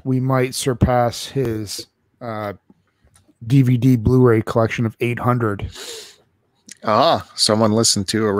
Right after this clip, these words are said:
Speaker 2: Retro
Speaker 1: he stops
Speaker 2: Fandango
Speaker 1: buying.
Speaker 2: podcast. <laughs> Hey, did you do the math in your head like I did when he mentioned,
Speaker 1: No, I was
Speaker 2: uh,
Speaker 1: gonna do that. I was
Speaker 2: woo.
Speaker 1: gonna say it for the show.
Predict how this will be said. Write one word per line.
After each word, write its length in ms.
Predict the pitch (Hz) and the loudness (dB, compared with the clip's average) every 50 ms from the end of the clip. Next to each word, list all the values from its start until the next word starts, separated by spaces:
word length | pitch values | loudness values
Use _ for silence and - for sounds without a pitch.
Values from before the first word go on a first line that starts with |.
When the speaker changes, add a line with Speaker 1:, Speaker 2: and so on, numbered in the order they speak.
| 104 160 165 - | 2 4 4 4
Speaker 2:
Retro 60 | - | 4
Speaker 1:
he 80 | 151 139 | 2 0
stops 140 | - - | 0 0
Speaker 2:
Fandango 340 | - 135 123 127 135 123 - | 2 2 2 2 2 0 0
Speaker 1:
buying. 340 | 127 127 123 - 117 110 104 | 0 0 -2 -4 -6 -8 -10
Speaker 2:
podcast. 300 | - 85 80 82 - - _ _ _ _ _ _ _ _ _ _ _ _ _ _ - | -10 -10 -10 -10 -10 -12 _ _ _ _ _ _ _ _ _ _ _ _ _ _ -16
<laughs> 840 | - - - 539 523 - - - - - 143 - - - - - | -14 -14 -12 -8 -6 -6 -6 -4 -4 -6 -6 -6 -6 -8 -6 -2
Hey, 200 | - 151 151 123 - - - - _ | 0 2 2 0 0 -6 -18 -4 _
did 160 | - 127 117 123 | 2 4 4 6
you 100 | 139 139 | 6 6
do 140 | 147 160 | 6 6
the 80 | 151 151 | 4 4
math 320 | 143 143 139 156 165 - | 2 0 0 0 0 -2
in 80 | 190 175 | -4 -6
your 140 | 190 185 170 | -4 -2 -2
head 200 | 170 180 196 208 | 0 0 -2 0
like 200 | 190 165 147 139 | 0 -2 0 0
I 180 | 143 143 165 180 | 0 -2 -2 -2
did 300 | 180 196 202 214 208 240 | -2 -4 -4 -6 -6 -8
when 180 | 160 160 165 | -8 -8 -6
he 80 | 170 165 | -6 -8
mentioned, 260 | 151 151 160 143 143 | -8 -6 -4 -2 2
Speaker 1:
No, 80 | 165 180 | 4 6
I 260 | 190 185 175 165 165 | 6 8 8 8 6
was 80 | 165 165 | 6 4
Speaker 2:
uh, 60 | 165 | 2
Speaker 1:
gonna 120 | 214 202 185 | 2 4 4
do 100 | 180 190 190 | 6 6 6
that. 200 | 170 135 123 120 | 6 4 2 2
I 20 | |
was 20 | 170 | 2
Speaker 2:
woo. 200 | 240 392 427 427 | 2 4 4 6
Speaker 1:
gonna 140 | 349 180 165 | 6 4 2
say 180 | - - - | 0 0 0
it 80 | - - | 0 0
for 120 | - 175 | 0 -2
the 80 | 143 135 | -2 -2
show. 420 | - - 160 143 131 123 123 - | 0 2 4 4 6 4 2 0